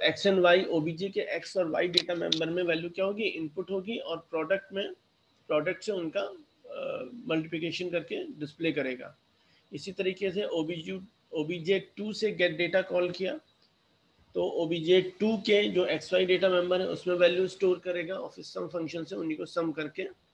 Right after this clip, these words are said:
रिजल्ट प्रोड्यूस करेगा। देखिए, enter value of X and Y two and three, that is the product is six, enter the value of X and Y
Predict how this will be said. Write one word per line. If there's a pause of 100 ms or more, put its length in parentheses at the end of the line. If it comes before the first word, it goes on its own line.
(180)
रिजल्ट
प्रोड्यूस
करेगा। (1300)
देखिए, (800)
enter
value
of
X
and
Y
two
and (100)
three, (460)
that
is
the
product
is (120)
six, (160)
enter
the
value
of (360)
X
and
Y